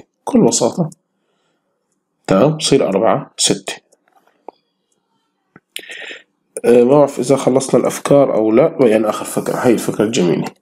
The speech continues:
بهاي الفكرة شو عندنا هون؟ هلا أنا بالأصل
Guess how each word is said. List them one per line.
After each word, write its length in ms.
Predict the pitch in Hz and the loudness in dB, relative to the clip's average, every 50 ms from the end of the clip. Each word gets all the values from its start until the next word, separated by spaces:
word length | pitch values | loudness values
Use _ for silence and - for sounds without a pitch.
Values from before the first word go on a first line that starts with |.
| _ _ _ _ _ _ _ _ _ _ _ _ _ _ _ _ _ _ _ _ _ _ _ _ _ _ _ _ _ _ _ - - _ _ - | _ _ _ _ _ _ _ _ _ _ _ _ _ _ _ _ _ _ _ _ _ _ _ _ _ _ _ _ _ _ _ -18 -18 _ _ -4
بهاي 240 | - 98 135 190 | 0 2 2 2
الفكرة 600 | 214 190 - - 165 - - 98 98 - _ _ _ _ _ _ _ _ _ _ _ _ - | 2 0 -2 -4 -2 0 0 -2 -2 -2 _ _ _ _ _ _ _ _ _ _ _ _ -2
شو 60 | 147 | -2
عندنا 360 | 120 101 92 87 73 - - | -2 -2 -2 -4 -4 -4 -6
هون؟ 100 | - - - - - - - - - - | -10 -12 -16 -20 -20 -20 -18 -16 -10 -4
هلا 160 | 110 117 147 | 0 2 2
أنا 100 | 170 180 | 2 2
بالأصل 400 | 151 131 120 120 - - - | 0 0 -2 -4 -4 -6 -8